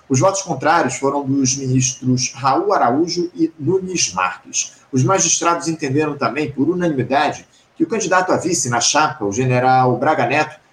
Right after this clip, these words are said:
não deveria ser condenado por não ter ficado comprovada aí a sua participação naquela fatídica reunião. Professor Lênio, era um, um resultado aí já esperado, todos imaginavam que o Bolsonaro não sairia ileso, ileso desse processo, que é só o primeiro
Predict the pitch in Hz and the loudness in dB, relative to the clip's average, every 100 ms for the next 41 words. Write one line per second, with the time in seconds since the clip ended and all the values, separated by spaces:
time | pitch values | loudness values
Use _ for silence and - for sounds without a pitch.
0 | - 135 202 247 208 147 156 151 156 131 | -2 0 0 0 0 2 2 2 -2 -4
1 | 165 160 120 143 151 - 139 131 - 339 | -4 -2 0 0 -2 -2 -6 -8 -8 -10
2 | 339 185 - 170 170 180 175 156 127 147 | -6 -6 -2 -2 -2 -6 -2 0 2 2
3 | 120 127 135 127 131 139 127 - 131 143 | 2 0 -2 -2 -2 -2 -4 -4 -2 0
4 | 139 131 - _ - 113 - 131 147 131 | -2 -4 -10 _ -8 -8 -2 0 2 2
5 | 131 127 151 139 - 135 135 143 104 82 | 0 0 -2 -2 0 2 2 0 -4 -6
6 | - - - _ - 262 262 247 196 185 | -10 -20 -20 _ -4 0 2 2 2 2
7 | 220 240 190 147 127 127 147 131 131 139 | 4 2 0 0 2 4 2 0 2 2
8 | 131 127 113 131 - 101 90 123 139 107 | 2 0 2 0 0 0 0 0 0 -2
9 | 101 139 135 127 147 143 123 123 156 135 | -4 -4 -2 -2 -2 0 -2 0 0 0
10 | 113 110 113 127 127 113 123 139 131 120 | -2 -8 -4 -2 -2 -2 0 0 0 -4
11 | 143 156 151 170 160 123 117 - - 147 | -8 -4 0 2 2 2 2 -2 -2 0
12 | 135 139 101 104 - 117 113 - - - | 2 2 -2 -8 -8 -6 -4 -4 -4 -6
13 | - _ - 170 - 202 208 254 156 170 | -10 _ -6 -4 -2 0 0 0 0 2
14 | 175 | 0